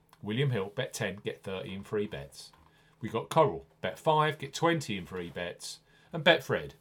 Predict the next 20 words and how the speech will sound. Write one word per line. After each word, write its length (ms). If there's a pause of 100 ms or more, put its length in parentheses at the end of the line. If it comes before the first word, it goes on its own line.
bet 180
ten, 420
get 160
forty 400
pounds 320
in 120
free 200
bets 280
and 80
bonuses. 640 (580)
For 80
that 200
particular 580 (100)
deal, 340
you 140
need 260
the 60
promo 320
code 260
welcome 640